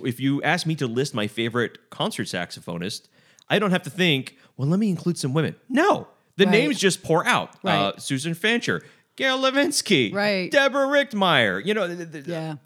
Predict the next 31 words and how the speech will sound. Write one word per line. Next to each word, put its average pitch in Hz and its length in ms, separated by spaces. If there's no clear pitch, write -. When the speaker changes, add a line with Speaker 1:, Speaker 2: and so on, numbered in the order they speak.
Speaker 2:
Connie 208 360
Frigo, 196 500
Nikki 196 140
Speaker 1:
Holy 311 240
cow. 220 460
Speaker 2:
Roman, 185 140
I 180 60
mean, 180 360
Jan 202 400
Barry 196 360
Baker. 190 560
Speaker 1:
Holy 381 520
cow. 370 460
Speaker 2:
<laughs> - 120
Uh, 220 560
yeah. 226 500
<laughs> - 20
Speaker 1:
I 262 180
mean, 349 140
there's, 285 240
there 262 280
are 247 180
so 285 400
many, 269 280
and 220 120
some 262 200
of 240 100
my, 214 260
my 185 140
colleagues, 190 680
um, 151 440